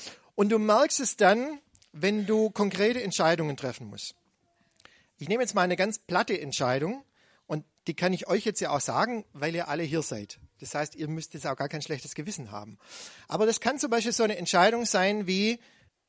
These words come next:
gehe ich heute, was weiß ich, wandern oder gehe ich in den Gottesdienst? Oder bleibe ich einfach liegen?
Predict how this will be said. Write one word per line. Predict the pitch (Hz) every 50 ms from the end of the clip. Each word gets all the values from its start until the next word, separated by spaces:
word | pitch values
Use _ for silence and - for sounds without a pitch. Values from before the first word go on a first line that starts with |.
| 151 -
gehe | - 208 233 247
ich | - 208 196 - - - - - _ _ _ -
heute, | 160 180 190 202 - - 185 180 170 170 160 156 151 147 147 _ _ _ _ _ _ _ _ _ _ _
was | 156 147 151 139
weiß | 151 143 131
ich, | 160 208 226 - - - _ _ _
wandern | 127 123 139 151 196 226 220 247 269 285 302 311 302 285 - _
oder | - 160 160 160
gehe | 139 156 165
ich | 160 156
in | 160
den | 156
Gottesdienst? | 170 165 165 - - 120 107 92 - - - _ _ _ _ _ _ _ _ _ _ _
Oder | - 170 160 151
bleibe | 135 139 135 135 143 147
ich | 156 -
einfach | 135 - 120 113
liegen? | 120 160 196 165 127 107 -